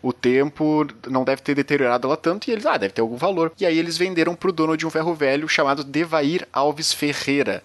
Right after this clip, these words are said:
que aí sim, ele viola a cápsula e que continha noventa e três gramas de cloreto de césio, e ele leva pra casa junto com o irmão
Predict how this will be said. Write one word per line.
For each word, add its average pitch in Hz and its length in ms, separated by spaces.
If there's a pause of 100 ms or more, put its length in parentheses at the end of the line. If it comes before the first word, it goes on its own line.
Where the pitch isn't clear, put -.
que 135 280
aí 127 240
sim, 170 420
ele 143 200
viola 160 520
a 226 40
cápsula 233 540 (580)
e 143 500
que - 140
continha 151 480
noventa 143 440
e 202 60
três 170 280
gramas 127 500
de - 100
cloreto 117 380
de - 100
césio, 123 560 (280)
e 160 180
ele 180 140
leva 160 320
pra - 280
casa 170 600
junto 170 320
com 180 240
o 180 60
irmão 170 440